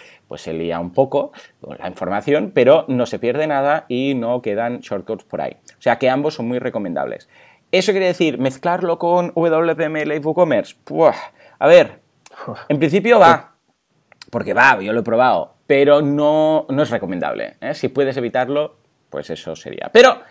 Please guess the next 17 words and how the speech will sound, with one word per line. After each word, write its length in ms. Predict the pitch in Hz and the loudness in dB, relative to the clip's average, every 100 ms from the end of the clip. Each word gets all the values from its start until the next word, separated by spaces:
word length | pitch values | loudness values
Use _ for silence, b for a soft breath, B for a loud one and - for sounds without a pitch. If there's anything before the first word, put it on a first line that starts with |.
| B | B
estoy 160 | - | 0
encantado 580 | 147 151 139 143 156 170 | 0 0 0 2 2 0
en 420 | - 131 143 143 135 | 0 -2 -2 -4 -4
conocer 360 | 120 117 123 | -6 -4 -6
la 140 | 127 113 | -4 -6
opinión 360 | 110 104 110 | -6 -10 -8
de, 420 | 110 113 120 127 - | -4 0 0 -2 -4
ah, 300 | 98 95 87 | -4 -2 -4
de 80 | 92 | -6
Juanca 380 | - 101 98 160 | -8 -10 -8 -8
y 40 | |
de, 320 | 113 90 73 | -6 -6 -6
de 140 | 80 78 | -8 -6
Joan. 220 | 151 123 | -8 -4
Juanca, 300 | 170 151 - | -4 -2 -4
a 20 | |
ver, 220 | 139 110 | -4 -4